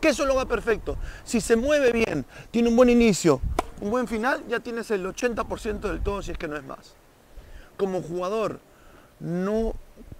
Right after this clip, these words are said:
busques tanta información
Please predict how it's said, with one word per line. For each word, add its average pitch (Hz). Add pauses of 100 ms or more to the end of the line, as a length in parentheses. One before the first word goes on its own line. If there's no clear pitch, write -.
(1080)
busques 190
tanta 185
información 151